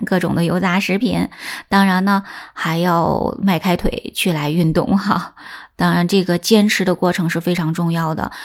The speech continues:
很多人就说，我们为什么一直在喊减肥呢？因为我们可能做了几天，嗯，甚至你可能能坚持一两个星期，那么坚持一个月、两个月、三个月，哎，这个过程真的是太痛苦了。所以呢，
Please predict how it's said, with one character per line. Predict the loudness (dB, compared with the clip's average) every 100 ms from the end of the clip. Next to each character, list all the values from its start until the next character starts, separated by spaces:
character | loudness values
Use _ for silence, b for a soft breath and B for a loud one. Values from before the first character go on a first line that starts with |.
| B B
很 | -4 0
多 | 2
人 | 2 2 0
就 | -2
说， | -2 -2
我 | -2
们 | -2 0
为 | 0
什 | 0
么 | 0
一 | 0 0
直 | -2 -4
在 | -2
喊 | -4 -4 -4 -6 -6
减 | -8 -6
肥 | -6 -4
呢？ | -4 -4 b b b 0
因 | 0
为 | 2 0
我 | 0
们 | -2
可 | -2
能 | -2 -2
做 | 0 0
了 | 0 -2 -4 B B -8
几 | -6
天， | -2 -2 0 -2 -6 B B B
嗯， | -4 -2
甚 | 0 0
至 | 0
你 | -2
可 | -2
能 | -2 -2
能 | -2 -2
坚 | -2
持 | -2 -4 -4 -2 -4
一 | -4 -4
两 | -4
个 |
星 | -2 0 0
期， | 0 -2 -4 B B B
那 | 0
么 | 0
坚 | 2 0
持 | 0 -2
一 | 0
个 | 0
月、 | 2 0
两 | -2 -2
个 | 0
月、 | -2 -2
三 | 0 0
个 |
月， | 0 -2 -2 B B B B
哎， | -8 -6 -8 -8
这 | -6
个 | -2 -2
过 | -2
程 | -2 -4
真 | -4
的 | -4
是 | -6
太 | -4 -4
痛 | -2 -4 -4
苦 | -4 -4
了。 | -4 -8 -18 B B B -10 B
所 | -2 0
以 | 2 2
呢， | 0